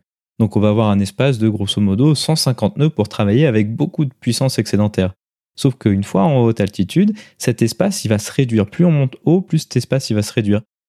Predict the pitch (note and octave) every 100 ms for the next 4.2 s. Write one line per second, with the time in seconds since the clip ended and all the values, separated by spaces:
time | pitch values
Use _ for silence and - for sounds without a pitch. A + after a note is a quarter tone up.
0 | - G#2+ G#2 G#2 F2+ C3 B2 A#2 G#2+ A#2+
1 | B2+ A#2+ - A#2+ G#2 F#2+ F2+ - C3+ -
2 | C#3 B2 A2 - A2+ G#2 - G#2 G2 F#2+
3 | - A#2 A2+ B2 - F#2+ F#2+ F#2+ A#2+ A2
4 | G#2+